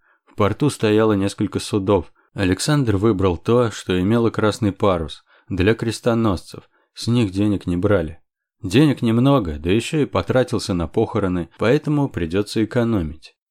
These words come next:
Кто будет его кормить во Франции, если только в аббатствах или постоялых дворах ордена? Взошёл на судно, большой неф,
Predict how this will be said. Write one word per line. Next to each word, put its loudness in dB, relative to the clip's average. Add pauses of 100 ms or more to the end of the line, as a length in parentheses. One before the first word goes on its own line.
Кто 2
будет 0
его 0
кормить -2
во 0
Франции, -4 (280)
если -2
только -2
в 0
аббатствах -2
или -2
постоялых -4
дворах -2
ордена? -2 (320)
Взошёл 0
на 0
судно, -2 (120)
большой 0
неф, 0